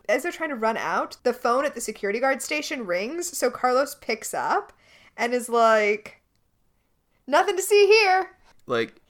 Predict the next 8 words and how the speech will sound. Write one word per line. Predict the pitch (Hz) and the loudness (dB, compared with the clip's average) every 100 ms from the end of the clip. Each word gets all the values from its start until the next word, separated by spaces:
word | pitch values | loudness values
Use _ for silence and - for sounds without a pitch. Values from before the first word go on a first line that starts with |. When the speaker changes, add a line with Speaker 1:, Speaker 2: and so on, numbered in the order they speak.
| - | -4
Speaker 1:
Except, | 302 311 - | -2 -2 -2
unlike | 277 311 427 | -4 -2 -4
Han | 359 359 | -4 -4
Solo, | - 233 294 | -4 -2 -2
he's | 294 277 | -4 -10
successful | 302 - 214 - 175 | -10 -8 -8 -6 -6
at | 113 117 | -6 -6
it. | - | -10